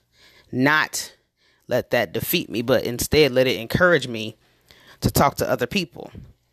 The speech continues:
Let it encourage me to be able to give someone else some encouragement,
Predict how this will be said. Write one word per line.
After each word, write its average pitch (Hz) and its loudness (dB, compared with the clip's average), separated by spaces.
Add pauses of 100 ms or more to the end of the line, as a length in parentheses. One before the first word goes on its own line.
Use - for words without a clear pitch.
(440)
Let 135 4
it 131 2
encourage 127 2
me 107 -8 (300)
to 131 4
be 127 -6
able 123 -12 (1000)
to 123 -2 (1700)
give 151 4
someone 143 -2
else 139 -2
some 135 -4
encouragement, 131 -4